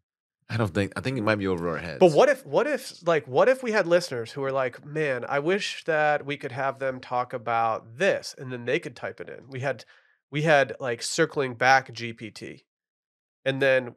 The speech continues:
Speaker 2: it would spit out a podcast
Speaker 1: You mean
Speaker 2: based
Speaker 1: like
Speaker 2: on
Speaker 1: a,
Speaker 2: whatever they wanted.
Speaker 1: like a custo version?
Speaker 2: Yeah, it was like, what, like, "Hey, I want to learn about Leonardo's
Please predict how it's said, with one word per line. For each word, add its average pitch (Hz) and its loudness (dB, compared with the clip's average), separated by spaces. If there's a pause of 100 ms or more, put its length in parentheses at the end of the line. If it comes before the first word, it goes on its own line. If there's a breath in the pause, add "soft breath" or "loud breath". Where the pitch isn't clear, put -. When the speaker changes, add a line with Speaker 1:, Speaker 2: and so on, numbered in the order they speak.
(160)
Speaker 2:
it 139 -4
would 135 -12
spit 139 -2
out 131 4
a - -8
podcast 143 0
Speaker 1:
You 113 -2
mean 131 2
Speaker 2:
based 127 2
Speaker 1:
like 131 2
Speaker 2:
on - 0
Speaker 1:
a, - 0
Speaker 2:
whatever 127 2
they 139 4
wanted. 107 -2
Speaker 1:
like 107 -6
a 104 -10
custo 110 -2
version? 135 -6 (180 loud breath)
Speaker 2:
Yeah, 147 8
it 143 0
was 147 -4
like, 135 0
what, 131 -2 (240 soft breath)
like, 139 0
"Hey, 139 2 (320)
I 151 8
want 180 4
to 165 0
learn 143 2
about 123 2 (460)
Leonardo's 135 0